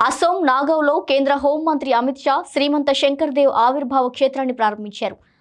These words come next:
అనంతరం నిర్వహించిన బహిరంగ సభలో మాట్లాడుతూ, భారతరత్న గోపీనాథ్ బోర్డోలై వల్లే అస్సోం సహా ఈశాన్య భారతం దేశంతో కొనసాగిందని తెలిపారు. అస్సోంని భారత్లోనే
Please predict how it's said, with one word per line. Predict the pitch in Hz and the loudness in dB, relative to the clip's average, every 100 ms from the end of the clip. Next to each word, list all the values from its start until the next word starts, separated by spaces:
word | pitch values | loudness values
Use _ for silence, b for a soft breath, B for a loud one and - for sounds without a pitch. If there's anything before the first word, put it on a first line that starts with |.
| - | -2
అనంతరం | 254 302 311 330 | 0 0 0 0
నిర్వహించిన | 277 269 277 269 254 214 | 2 2 0 -2 -6 -2
బహిరంగ | 214 254 302 285 | -2 -2 -4 -2
సభలో | 285 247 247 | -2 -2 -4
మాట్లాడుతూ, | 214 220 226 254 254 247 b b - | -2 -2 -2 -6 -6 -12 b b -4
భారతరత్న | 254 269 294 269 269 285 339 226 | 2 2 2 0 0 -2 -2 0
గోపీనాథ్ | 240 247 269 254 220 | 0 0 0 0 -2
బోర్డోలై | 226 247 247 269 254 | -4 -2 0 2 2
వల్లే | 247 233 233 269 - | 2 2 0 -4 -2
అస్సోం | 220 226 294 | -4 -2 -4
సహా | 277 262 277 320 - | -2 -2 0 -4 -6
ఈశాన్య | 247 254 285 269 214 | -10 -6 -2 -2 0
భారతం | 226 254 262 294 214 | 0 2 -2 -8 -8
దేశంతో | 208 262 269 254 | -8 -6 -6 -6
కొనసాగిందని | 240 247 277 269 254 240 | -6 -4 -4 -2 -4 -6
తెలిపారు. | 226 202 202 - b b b - | -6 -2 0 -2 b b b 0
అస్సోంని | 233 311 302 294 | 2 0 -2 -4
భారత్లోనే | 226 254 294 302 285 277 | 0 2 2 0 -2 0